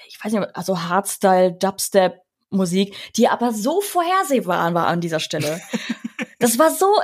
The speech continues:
Speaker 1: das war, ich dachte mir so, ich weiß jetzt genau, was für eine Art von Mucke da kommt. Und natürlich
Speaker 2: Mhm.
Speaker 1: kam diese Art von Musik da.
Speaker 2: Ich musste da irgendwie an The Prodigy denken.
Speaker 1: Ja, ja,
Speaker 2: So ein
Speaker 1: ja,
Speaker 2: bisschen
Speaker 1: genau.
Speaker 2: so auch, oder? Ja.
Speaker 1: Ja.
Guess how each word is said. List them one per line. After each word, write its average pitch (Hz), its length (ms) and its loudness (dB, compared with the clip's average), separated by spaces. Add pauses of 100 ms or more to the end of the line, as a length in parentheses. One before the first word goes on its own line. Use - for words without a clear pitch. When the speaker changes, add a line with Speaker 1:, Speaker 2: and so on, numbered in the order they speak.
(120)
Speaker 1:
das 240 220 -2
war, 262 80 0
ich 240 160 -2
dachte 320 300 2
mir 277 120 6
so, 254 240 4
ich - 220 -12
weiß 170 140 -4
jetzt - 160 -12
genau, 202 340 2
was 202 160 0
für - 60 -8
eine 185 100 0
Art 160 140 -2
von 180 180 -4
Mucke 170 220 -6
da 165 120 -6
kommt. - 300 -8
Und 226 80 0
natürlich 339 520 4
Speaker 2:
Mhm. - 40 -10
Speaker 1:
kam 196 160 -2
diese 170 240 -4
Art - 140 -8
von 165 160 -10
Musik 160 320 -12
da. 170 240 -2 (340)
Speaker 2:
Ich - 160 -6
musste 196 260 -2
da 175 120 -2
irgendwie 170 220 -2
an 156 120 0
The 151 60 2
Prodigy 143 560 -4
denken. 110 480 -6 (120)
Speaker 1:
Ja, 339 220 4
ja, 330 60 4
Speaker 2:
So 294 80 4
ein - 20 2
Speaker 1:
ja, 254 60 4
Speaker 2:
bisschen 208 160 0
Speaker 1:
genau. 160 240 -2
Speaker 2:
so 131 40 -8
auch, 113 340 -8
oder? 190 340 -8
Ja. 117 340 -10
Speaker 1:
Ja. 202 320 -2